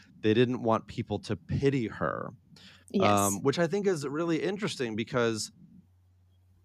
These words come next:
Speaker 1: I mean, I don't know, do you think that's how people would perceive her if she were, let's say, more, uh, more obviously experiencing difficulties as a result of emotional abuse?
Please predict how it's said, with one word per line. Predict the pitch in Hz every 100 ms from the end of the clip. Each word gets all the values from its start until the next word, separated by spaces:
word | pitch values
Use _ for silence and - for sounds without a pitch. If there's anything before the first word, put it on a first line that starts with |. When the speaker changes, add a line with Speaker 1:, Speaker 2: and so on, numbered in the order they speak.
| -
Speaker 1:
I | 147
mean, | 165
I | 175
don't | 190
know, | 160
do | 117 135
you | 135 165
think | - 151 151 147 - - -
that's | - 123 123 127 -
how | - 131 120 -
people | - 131 - 127 120 113
would | 107 110 104 -
perceive | 110 104 - 101 113 113
her | 131 131
if | - 110
she | - 123 110
were, | 107 104 104 104 98
let's | 104 104
say, | - 104 98
more, | 90 101 101 98 98 98 98 - - - - _ _ _ _ _
uh, | 101 98 90 85 - -
more | 120 110 -
obviously | 98 101 104 110 - 107
experiencing | 98 - - 104 101 101 101 104 98
difficulties | 98 104 - 104 98 95
as | 90
a | 92
result | 90 92 92 -
of | 92
emotional | 95 90 92
abuse? | 87 85 151 - -